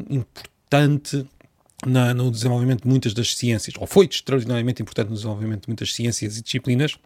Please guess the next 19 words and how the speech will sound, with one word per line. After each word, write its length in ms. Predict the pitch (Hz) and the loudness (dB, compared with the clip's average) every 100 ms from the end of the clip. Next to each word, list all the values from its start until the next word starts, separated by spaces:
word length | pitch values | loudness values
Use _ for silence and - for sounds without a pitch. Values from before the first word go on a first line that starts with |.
| - _ _ - - | -20 _ _ -20 -4
e 280 | 160 175 180 | 2 4 4
o 300 | 165 151 151 | 2 4 6
autor 280 | 131 - 135 | 4 4 2
tenta 200 | 147 135 | 2 0
explicar 260 | - 143 127 | -2 0 2
porquê, 420 | 160 - 151 208 - - - - - | 0 2 2 2 -6 -20 -18 -10 0
e 40 | |
tenta 220 | 185 202 202 | 2 4 4
também 160 | 190 | 2
explicar 320 | - 190 190 | 2 2 2
como 220 | 185 190 170 | 2 2 0
tudo 300 | - 254 208 | 4 4 6
acabou, 440 | 170 139 131 131 _ _ _ - | 2 4 2 0 _ _ _ -8
eh, 100 | - | -2
rapidamente 720 | - - 151 131 117 - - _ _ _ _ _ - - | 2 4 6 6 4 0 -12 _ _ _ _ _ -20 -6
por 100 | - | 2
causa 360 | 135 120 135 | 2 4 0
da 360 | 123 127 117 120 | 2 2 2 0
invasão, 760 | 123 123 120 113 104 120 110 | -2 0 2 4 4 4 2